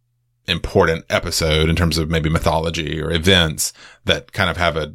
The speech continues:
a decrescendo afterwards. Um, so, so maybe, maybe, um, that's pure speculation, but maybe that's something that's happening there. But also something I wonder about,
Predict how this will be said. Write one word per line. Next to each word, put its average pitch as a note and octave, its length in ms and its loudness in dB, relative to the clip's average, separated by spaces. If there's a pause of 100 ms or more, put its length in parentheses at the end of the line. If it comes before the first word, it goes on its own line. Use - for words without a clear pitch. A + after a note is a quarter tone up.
a D#2+ 160 -10
decrescendo D#2+ 680 -2
afterwards. D#2 800 -2 (380)
Um, E2 280 2
so, G#2+ 280 6
so G2 140 4
maybe, F#2+ 480 4
maybe, G#2 460 4
um, F2+ 120 2
that's D#2 300 0
pure D#2+ 320 2
speculation, D#2 560 2
but E2 120 2
maybe D#2+ 220 2
that's D#2 260 2
something E2 300 0
that's D2 140 -4
happening E2 340 -2
there. E2 180 2
But G2+ 220 4
also G2+ 640 6 (920)
something G#2+ 320 4
I A2 140 6
wonder G2 360 6
about, D#2 440 4